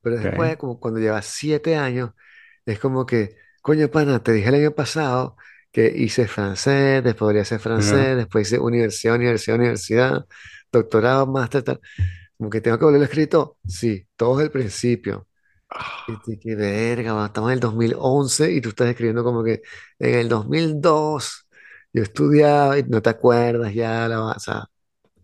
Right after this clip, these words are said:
Speaker 2: Qué
Speaker 1: Pero bueno,
Speaker 2: divertido.
Speaker 1: hay que volverlo a escribir porque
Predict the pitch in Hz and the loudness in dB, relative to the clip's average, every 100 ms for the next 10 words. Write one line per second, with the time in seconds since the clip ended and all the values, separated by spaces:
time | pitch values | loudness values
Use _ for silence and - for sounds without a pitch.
0 | _ 92 90 92 104 98 98 98 90 90 | _ -6 -6 -4 -4 0 2 4 4 0
1 | 82 - _ - - _ _ _ 107 - | -2 -10 _ -20 -20 _ _ _ -6 0
2 | 107 104 104 110 113 131 156 - 104 95 | 0 0 -2 0 2 2 0 0 -2 -4